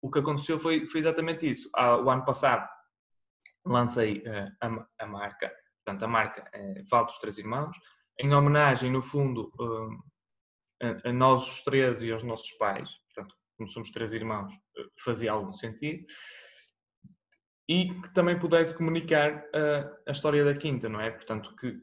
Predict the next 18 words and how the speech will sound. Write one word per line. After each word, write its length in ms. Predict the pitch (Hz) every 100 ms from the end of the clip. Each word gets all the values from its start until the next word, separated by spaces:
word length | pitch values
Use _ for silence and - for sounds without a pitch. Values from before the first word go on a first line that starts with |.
| _
que 120 | 139
fosse, 600 | 127 - 143 131 123 - -
eh, 40 | 120
uma 340 | 113 113 120
maneira 480 | 120 127 131 139 139
de 220 | 131 139
eu, 320 | 147 143 117
diretamente, 840 | 117 123 120 120 120 127 135 147 - _ _ _ 139
eh, 240 | 127 127 - _ -
conseguir 680 | 139 139 - 143 151 151 -
explicar, 760 | 139 - 139 131 131 131 135 135
no 160 | 131
fundo, 560 | 123 127 135 131 127 -
o, 220 | - - _
para 100 | 123
as 80 | -
pessoas 300 | - 123
que 80 | -